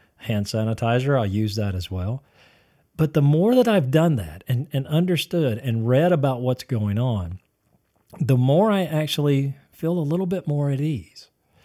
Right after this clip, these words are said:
I don't worry so much about the unknown. What I do worry about is those around me that are taking information from the media sources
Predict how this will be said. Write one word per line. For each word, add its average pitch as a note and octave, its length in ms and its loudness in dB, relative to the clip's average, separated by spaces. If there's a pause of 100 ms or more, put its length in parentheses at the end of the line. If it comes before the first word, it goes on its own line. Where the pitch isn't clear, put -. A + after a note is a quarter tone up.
(260)
I C#3+ 80 -2
don't G3 220 0
worry F#3 260 2
so D#3 200 0
much C#3+ 260 0
about C3 320 -2
the B2+ 100 -2
unknown. A#2 800 -2 (380)
What C#3 140 0
I C#3 120 2
do E3 280 6
worry B2+ 380 4
about - 560 -12
is C3 300 -2 (100)
those D3+ 380 2
around D3+ 480 2
me G#2 240 0
that B2 180 -4
are B2+ 80 0
taking E3 480 0
information D3+ 680 0
from A2+ 340 0 (480)
the B2+ 120 2
media E3+ 480 2
sources D3 520 0